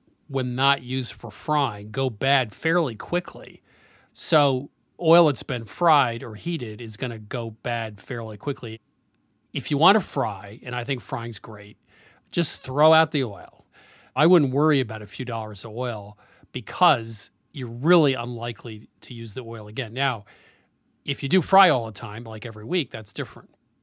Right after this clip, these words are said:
If you think about, "Oh, I'll go out for dinner for falafel <laughs> or anything else versus making home," it's so much cheaper to do at home. It's hard to take a container of oil, use it once and throw it. I understand that. But the hard reality is if you're not going to use it,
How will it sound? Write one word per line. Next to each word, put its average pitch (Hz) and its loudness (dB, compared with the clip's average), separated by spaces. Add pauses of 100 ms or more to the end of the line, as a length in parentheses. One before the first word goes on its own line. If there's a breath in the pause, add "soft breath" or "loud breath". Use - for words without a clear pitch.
If 170 -6
you 190 0
think 226 0
about, 147 4
"Oh, 151 4
I'll 143 2
go 160 6
out 151 8
for - -8
dinner 117 -2
for 117 -10
falafel 120 -6
<laughs> - -
or 123 -2
anything 120 -6
else 131 -2
versus 120 -8
making 123 -8
home," 127 -4 (420 loud breath)
it's 165 0
so 208 8
much 180 8
cheaper 156 2
to 127 -2
do 123 -4
at 110 -8
home. 117 -6 (460 soft breath)
It's 190 0
hard 185 10
to 151 0
take 147 2
a 131 -2
container 131 -2
of 113 -8
oil, 120 0
use 117 -6
it 120 -6
once 113 -8
and 107 -12
throw 117 -10
it. 107 -10
I 143 2
understand 117 -8
that. 101 -16
But 127 -4 (540 soft breath)
the 190 8
hard 214 10
reality 165 6
is 113 -8
if 131 -10
you're 123 -6
not 143 2
going 123 -4
to 123 -8
use 110 -6
it, 107 -14